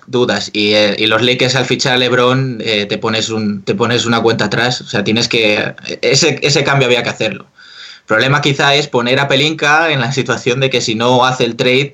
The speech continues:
está, está fuera, porque los, los otros, o sea, los New Orleans Pelicans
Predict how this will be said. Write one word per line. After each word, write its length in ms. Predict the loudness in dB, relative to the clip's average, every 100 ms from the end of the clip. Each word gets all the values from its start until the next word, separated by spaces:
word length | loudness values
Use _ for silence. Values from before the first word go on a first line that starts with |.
| -10
está, 480 | -10 -4 0 0 -2
está 200 | -4 -4
fuera, 400 | 0 0 0 -6
porque 400 | -10 -6 -4 -2
los, 280 | -2 -6 -8 _
los 240 | -6 -2
otros, 420 | -2 0 2 2 0
o 80 | -2
sea, 340 | -2 -2 -2
los 220 | -2 0
New 280 | 2 4 6
Orleans 380 | 4 2 0 -2
Pelicans 680 | -2 0 0 0 -2 -6